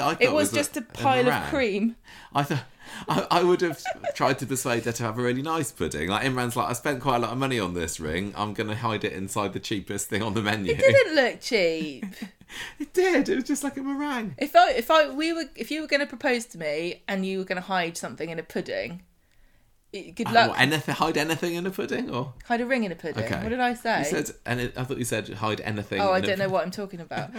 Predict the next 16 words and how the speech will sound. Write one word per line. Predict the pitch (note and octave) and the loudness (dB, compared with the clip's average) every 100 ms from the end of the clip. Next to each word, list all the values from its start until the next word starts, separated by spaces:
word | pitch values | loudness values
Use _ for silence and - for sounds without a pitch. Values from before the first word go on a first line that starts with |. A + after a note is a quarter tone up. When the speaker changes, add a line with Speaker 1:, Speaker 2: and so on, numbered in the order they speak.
| D3 | -12
Speaker 2:
<laughs> | A3+ A3 | -8 -4
If | C4+ | 0
you | |
were | D4 | 2
gonna | C#4 B3+ | 2 2
hide | A#3+ B3+ A3+ A3 - - _ _ - | 2 2 4 2 -4 -14 _ _ -12
a, | G3+ - _ - | -12 -12 _ -8
a | G3+ | -4
ring | G3 B3+ A#3 | 0 2 4
in | A3 | 2
a | |
pudding | G#3+ C4+ G3+ E3 E3 F3+ | 0 -2 2 0 0 -10
for, | - F#3+ | -10 -12
t-, | - F#3+ | -12 -16
for | - G3+ | -8 -4
me | G3 F#3 F3 F3+ | 0 0 0 -4